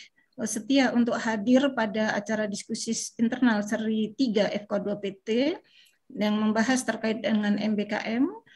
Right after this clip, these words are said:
Nah, tentu saja di sini peran kita sebagai, eh, forum komunik-, ini,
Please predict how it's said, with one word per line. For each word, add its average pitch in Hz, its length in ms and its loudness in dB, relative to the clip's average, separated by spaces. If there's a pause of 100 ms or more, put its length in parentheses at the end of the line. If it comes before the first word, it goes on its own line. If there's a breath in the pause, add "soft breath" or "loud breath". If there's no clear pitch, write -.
(220 soft breath)
Nah, 240 80 0
tentu 254 240 4
saja 262 320 4
di 247 80 2
sini 262 320 6 (240)
peran 277 320 6
kita 262 240 2
sebagai, 220 640 0 (480 soft breath)
eh, 214 160 -2
forum 277 400 6
komunik-, 233 480 4 (160)
ini, 233 400 2